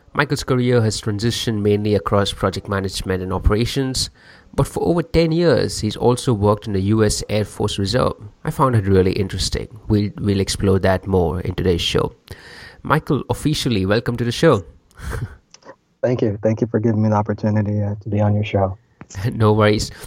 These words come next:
Speaker 1: So, Michael, how would you like to describe your journey in your own words, and, you know, what else would you like to add to my introduction?
Speaker 2: Um, I think pretty much in, in short, you really kinda nailed it. Um, but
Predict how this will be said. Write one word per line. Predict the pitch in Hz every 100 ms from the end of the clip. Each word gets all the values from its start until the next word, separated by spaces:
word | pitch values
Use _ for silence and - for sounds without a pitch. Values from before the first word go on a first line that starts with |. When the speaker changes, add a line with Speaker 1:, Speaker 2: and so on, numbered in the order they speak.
| - -
Speaker 1:
So, | -
Michael, | 180 208 -
how | - 143 165
would | 180 131
you | 143 147
like | 135 127
to | 117
describe | 113 - - 113 104 101 - _ -
your | 110
journey | 104 113 110 104
in | 98
your | -
own | 98 101 95
words, | 92 - -
and, | - 95
you | 95
know, | 98
what | 95 107 104
else | 101 104 -
would | 98 95
you |
like | 101 98 -
to | -
add | 92 87 82 - -
to | 95
my | 92 87 85
introduction? | 98 76 80 - - 117 - _ _ _ _ _ _ _ _ _ _ - - - - -
Speaker 2:
Um, | 151 156 160 -
I | 147
think | 139 185
pretty | 143 156
much | 143 139 127 - - 135
in, | 120 117 117 117 131 _ _ _
in | - 117 117
short, | - 127 131 113 160
you | 120 110
really | 113 117 117
kinda | 127 110
nailed | 110 113 110
it. | 110 110 - _ _ _ _
Um, | - 113 110 110
but | 117 120 120 -